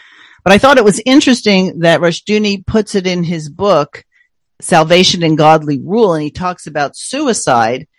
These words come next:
that in some cases, it's a form of humanistic salvation. Something must be destroyed, and therefore something good will come out of it. But it seems to me that it communicates more than "I was hurt."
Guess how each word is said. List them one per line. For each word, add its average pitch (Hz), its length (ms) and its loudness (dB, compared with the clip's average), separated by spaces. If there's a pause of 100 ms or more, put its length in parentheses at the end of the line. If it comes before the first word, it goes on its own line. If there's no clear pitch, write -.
(200)
that 185 120 0
in 185 140 -4
some 349 260 0
cases, 147 760 -2 (400)
it's 208 200 4
a 202 100 6
form 220 680 4
of 160 400 4 (120)
humanistic 165 1040 -2 (360)
salvation. 123 880 0 (320)
Something 220 480 0
must 180 260 -2
be 165 140 -4
destroyed, 202 760 4
and 143 180 2
therefore 165 460 2
something 160 440 -4
good 190 240 -2
will 160 140 -2
come 131 220 -4
out 117 200 0
of 120 120 -2
it. 127 200 0 (560)
But 160 320 -4 (200)
it 160 120 -6
seems 208 320 0
to 196 120 0
me 165 320 0
that 143 500 -4
it 165 100 -10
communicates 196 720 0
more 151 760 0 (400)
than 143 180 2
"I 160 240 2
was 143 220 -4
hurt." 156 540 0